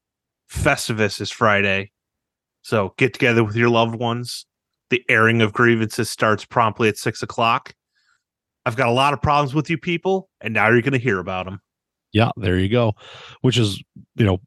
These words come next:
Speaker 2: a celebration we didn't talk about today, but, uh, so on behalf of all of us here on Common Debauchery, and, uh, let's be honest, probably everybody part of the, that's part of the B I C B P Radio Network,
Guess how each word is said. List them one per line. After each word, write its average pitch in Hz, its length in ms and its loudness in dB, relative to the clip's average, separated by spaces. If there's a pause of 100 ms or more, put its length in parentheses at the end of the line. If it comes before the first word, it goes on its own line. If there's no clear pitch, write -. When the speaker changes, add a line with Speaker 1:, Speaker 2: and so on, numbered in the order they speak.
(180)
Speaker 2:
a 113 80 2
celebration 104 500 2
we 113 100 4
didn't 143 200 0
talk 87 180 0
about 85 180 0
today, 87 240 2
but, 95 220 0 (600)
uh, 104 260 2 (260)
so 160 140 0
on 165 80 0
behalf 165 260 0
of 151 80 -2
all 160 140 2
of - 40 0
us 135 80 0
here 156 220 0
on 131 220 0
Common 131 200 0
Debauchery, 117 480 0
and, 107 260 -2 (120)
uh, 202 140 2
let's 123 160 0
be 107 100 0
honest, 92 220 0
probably 104 260 2
everybody 95 380 0
part 104 160 0
of 92 80 0
the, 92 180 -4 (140)
that's 101 160 0
part 101 160 0
of 87 40 -4
the 92 60 -2
B 95 160 2
I 87 60 2
C - 120 -4
B 95 140 0
P 92 140 0
Radio 92 260 2
Network, 110 400 0